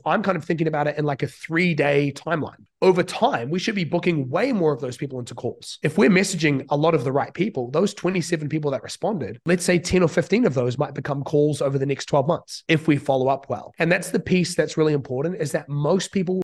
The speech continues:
optimize for lead volume rather than lead efficiency. But here's what's so crazy. I was just on a call with, with Peter's crew, uh, an hour ago. And what I told them was really crazy when I think about, across my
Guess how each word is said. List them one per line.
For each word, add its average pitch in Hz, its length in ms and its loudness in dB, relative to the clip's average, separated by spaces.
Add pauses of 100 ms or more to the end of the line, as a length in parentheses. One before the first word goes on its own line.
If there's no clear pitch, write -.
optimize 156 460 2
for 156 120 0
lead 143 320 -2
volume 139 580 0 (100)
rather 156 400 2
than 151 240 -4
lead 147 160 -4
efficiency. 139 540 -8
But - 120 -20
here's 190 180 -6
what's 220 140 -6
so 196 80 -4
crazy. 147 340 -4
I - 60 -12
was 127 100 -8
just 175 140 0
on 190 80 0
a 180 40 2
call 165 180 0
with, 151 160 -2 (260)
with 156 160 0
Peter's 160 380 0
crew, 139 560 -2
uh, 127 340 -2 (540)
an 139 60 -2
hour 170 200 2
ago. 117 200 -6 (300)
And 160 120 2
what 165 80 6
I 160 40 2
told 226 280 0
them 160 200 2 (180)
was 147 200 -2
really 220 160 4
crazy 180 320 -2
when 165 100 -2
I 135 40 -6
think 180 200 -10
about, 117 320 -8
across - 380 0
my 202 180 2